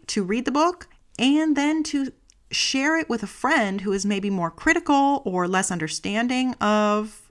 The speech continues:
basic income, and then to have a chat with each other and drop a line back to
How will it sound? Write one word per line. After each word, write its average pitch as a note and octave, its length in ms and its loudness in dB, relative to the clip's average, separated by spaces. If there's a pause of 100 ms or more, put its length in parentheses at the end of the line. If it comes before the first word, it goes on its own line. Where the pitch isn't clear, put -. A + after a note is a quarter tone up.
(120)
basic G3+ 300 -4
income, C4 480 2 (260)
and C#4 80 4
then C#4+ 80 8
to C4+ 80 2
have A#3 140 0
a - 20 -6
chat C#4 380 0
with C4 160 -4
each B3+ 180 -2
other A3+ 500 0 (640)
and G3 540 0
drop F#3+ 240 6
a G3 60 -6
line F3 420 -4
back G#3 480 -2 (320)
to D4 680 0